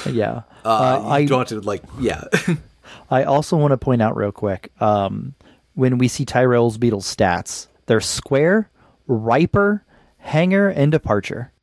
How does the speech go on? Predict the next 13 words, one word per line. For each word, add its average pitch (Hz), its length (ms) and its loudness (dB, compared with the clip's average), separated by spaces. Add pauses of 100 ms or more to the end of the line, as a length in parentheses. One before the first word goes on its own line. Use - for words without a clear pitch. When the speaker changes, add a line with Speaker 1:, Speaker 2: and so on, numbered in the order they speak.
(340)
Speaker 2:
Oh, 156 40 -2
yeah, 165 180 2
because 123 300 -2
he's 135 140 -4
gonna 139 180 2
make, 131 300 0
uh, 117 340 0
Metabots 120 560 -2
depart 110 460 -2
for 107 160 -4
the 101 140 -2
afterlife. - 600 -4 (300)
Speaker 1:
The, 143 220 4